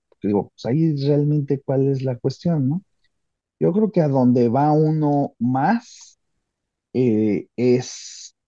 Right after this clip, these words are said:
sin duda en las altas. Siempre dicen, pues, es que van a jugar bien y bonito, ¿no?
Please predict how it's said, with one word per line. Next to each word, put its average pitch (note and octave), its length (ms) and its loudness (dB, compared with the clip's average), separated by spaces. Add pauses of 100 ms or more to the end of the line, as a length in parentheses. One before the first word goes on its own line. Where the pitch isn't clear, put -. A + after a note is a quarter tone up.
sin C3+ 280 -4
duda E3 400 2
en B2 120 -4
las G2+ 200 -12
altas. - 320 -8 (240)
Siempre G#3+ 320 0
dicen, C3 400 -2
pues, A2 160 -10
es A2+ 140 -6
que - 100 -4
van A2+ 180 -6
a A#2+ 40 -8
jugar A#2 420 -4 (240)
bien B2 240 2
y A#2 40 4
bonito, B2+ 420 0
¿no? C3 180 -2